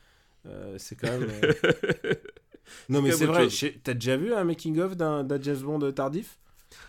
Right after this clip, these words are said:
Speaker 2: Non, j'ai jamais vu les making-of de, de James Bond.
Speaker 1: Putain, mais genre, Pierce Brosnan, pour courir, pour courir, il y a un doubleur.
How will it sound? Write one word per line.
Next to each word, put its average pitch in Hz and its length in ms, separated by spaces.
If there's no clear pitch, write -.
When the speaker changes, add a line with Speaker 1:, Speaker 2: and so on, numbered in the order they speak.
Speaker 2:
Non, 147 200
j'ai 139 160
jamais 139 200
vu 180 120
les 160 80
making-of 117 420
de, 107 280
de 104 160
James 101 140
Bond. 98 160
Speaker 1:
Putain, 180 240
mais 131 180
genre, 131 360
Pierce 151 260
Brosnan, 160 340
pour - 240
courir, 226 560
pour 156 160
courir, 233 300
il 185 60
y - 20
a 147 100
un 139 40
doubleur. 147 440